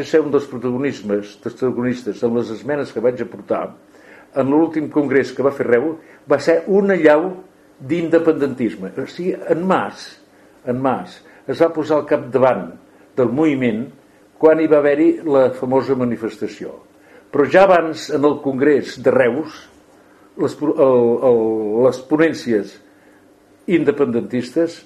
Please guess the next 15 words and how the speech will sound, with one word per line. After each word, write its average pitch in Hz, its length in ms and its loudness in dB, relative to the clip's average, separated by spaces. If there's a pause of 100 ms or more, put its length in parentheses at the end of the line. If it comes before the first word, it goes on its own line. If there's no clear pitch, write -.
varen 147 500 2
arrasar. 151 720 0 (2250)
En 165 160 2
el 156 100 2
procés 151 460 -4 (420)
de 147 300 -2
Catalunya 117 560 -4 (180)
sí - 320 -16
que 151 80 0
hi 131 80 2
ha 131 80 4
hagut 127 320 -2 (560)
períodes 135 640 2 (1120)
en 151 240 -2
què 156 160 4